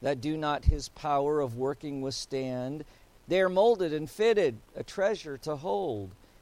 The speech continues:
vile clay now transformed into purest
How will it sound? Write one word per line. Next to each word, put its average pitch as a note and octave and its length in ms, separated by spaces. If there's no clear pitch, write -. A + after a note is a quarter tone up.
vile C#3 340
clay F3+ 460
now F3+ 240
transformed E3+ 1120
into D#3+ 460
purest D3+ 720